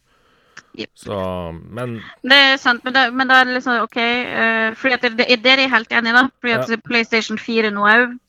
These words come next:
Speaker 1: blir jo fort ganske høglytt innimellom, og i hvert fall hvis du ikke har blåsen ren på en stund.
Speaker 2: Ja.
Speaker 1: Så sliter jo vifta når det blir mye lyd.
Speaker 2: Jep.
Speaker 1: Eh, så det er jo litt sånn, ok,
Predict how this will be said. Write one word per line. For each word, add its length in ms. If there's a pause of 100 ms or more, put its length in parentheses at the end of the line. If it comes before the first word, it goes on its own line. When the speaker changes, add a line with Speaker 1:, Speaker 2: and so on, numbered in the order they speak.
(120)
Speaker 1:
blir 160
jo 120
fort 300
ganske 600 (120)
høglytt 480
innimellom, 520
og 100
i 20
hvert 140
fall 160
hvis 160
du 80
ikke 240
har 80
blåsen 440
ren 320
på 120
en 60
stund. 240 (180)
Speaker 2:
Ja. 100 (1400)
Speaker 1:
Så 220 (220)
sliter 480
jo 20
vifta 400
når 140
det 100
blir 160
mye 240
lyd. 340
Speaker 2:
Jep. 300
Speaker 1:
Eh, 800
så 140
det 100
er 20
jo 80
litt 140
sånn, 100
ok, 220